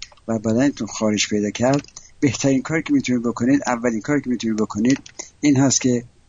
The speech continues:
اه، از اون ماده‌ای که باعث شده، اه، چیز که، اه، به اصطلاح دوری بکنید. ولی قبل از اون یک سوالی هست که خیلی هم اتفاقاً جالب هست و هیچ کسی هم جوابش نمی‌دونه. بهترین کاری که برای معالجه باید بکنید،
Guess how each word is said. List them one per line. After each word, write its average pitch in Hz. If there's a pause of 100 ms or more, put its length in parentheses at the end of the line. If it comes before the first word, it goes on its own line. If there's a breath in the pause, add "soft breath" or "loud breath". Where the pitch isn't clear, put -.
(380)
اه، 107
از 107
اون 131
ماده‌ای 113
که -
باعث 101
شده، 123 (460)
اه، 98 (120)
چیز -
که، -
اه، - (240)
به 110
اصطلاح 120
دوری 101
بکنید. 73 (380 soft breath)
ولی 156
قبل 135
از 127
اون 170 (460)
یک 147
سوالی 147
هست 143
که 131
خیلی 151
هم 143
اتفاقاً 120
جالب 120
هست 139
و 117
هیچ 139
کسی 139
هم 135
جوابش 117
نمی‌دونه. 87 (320 loud breath)
بهترین 139
کاری 175
که 104 (360 soft breath)
برای 135
معالجه 110 (180)
باید 107
بکنید، 98